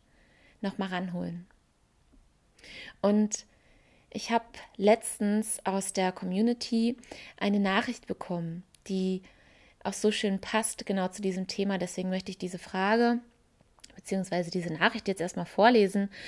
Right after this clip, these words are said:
und da einfach noch mal drauf eingehen. Und die Frage ist wie folgt. Vielen Dank erstmal an dich und ich nenne hier keine Namen, sondern es bleibt alles anonym.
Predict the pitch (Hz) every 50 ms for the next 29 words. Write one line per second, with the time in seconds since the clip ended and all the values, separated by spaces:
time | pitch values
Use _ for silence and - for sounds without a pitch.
0 | - - - - 202 190 185 196 190 185 185 190 196 - 196 185 190 185 185 -
1 | 196 190 185 180 180 180 180 180 180 180 180 - - - - - - - - 185
2 | 185 - - 175 185 220 233 202 170 160 - - - _ _ _ _ _ _ _
3 | _ _ _ - - - - - - - - - - - - - - - - -
4 | - - - - - - _ _ - 226 233 247 233 - - 190 190 202 220 233
5 | - 214 214 - - 214 202 - - 180 170 165 165 - - - - - - -
6 | - 240 233 240 220 214 190 196 214 - - 180 185 185 - - 190 185 185 185
7 | 185 180 180 185 185 185 - - - - - - - - - 190 196 185 202 220
8 | 247 240 - - - - _ _ - 175 185 185 180 180 180 180 180 175 175 -
9 | - - - - - _ - 196 - - 190 185 185 185 190 185 180 180 - -
10 | 185 175 175 175 180 160 202 202 202 208 202 202 208 226 302 - - - 185 180
11 | 180 180 - - 185 185 - - - 175 185 - - - 175 170 170 170 170 170
12 | 170 165 175 175